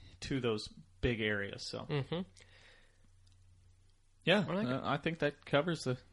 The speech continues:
Speaker 1: the, the really cool part of the food plot program. So let's go into the, another little bit about the food plots.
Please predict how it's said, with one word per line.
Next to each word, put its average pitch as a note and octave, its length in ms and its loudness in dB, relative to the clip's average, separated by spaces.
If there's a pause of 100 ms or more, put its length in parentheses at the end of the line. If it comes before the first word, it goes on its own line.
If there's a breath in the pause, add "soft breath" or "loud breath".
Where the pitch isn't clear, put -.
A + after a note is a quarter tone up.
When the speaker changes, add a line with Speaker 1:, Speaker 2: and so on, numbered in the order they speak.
(140)
Speaker 1:
the, B2 260 -2
the A2+ 180 -4 (260)
really C#3 240 0
cool C#3 220 0
part B2+ 240 4
of A#2+ 120 6
the A2+ 220 4
food D3 240 2
plot A2 260 0 (160)
program. A2 480 0
So A2+ 200 -2 (340 soft breath)
let's D3 120 0
go F3 180 4
into D#3 120 4
the, B2 140 4 (680)
another E3 380 10
little C#3 240 8
bit B2+ 340 4
about A#2+ 500 6
the B2+ 80 -6
food A#2 320 -4
plots. - 480 -6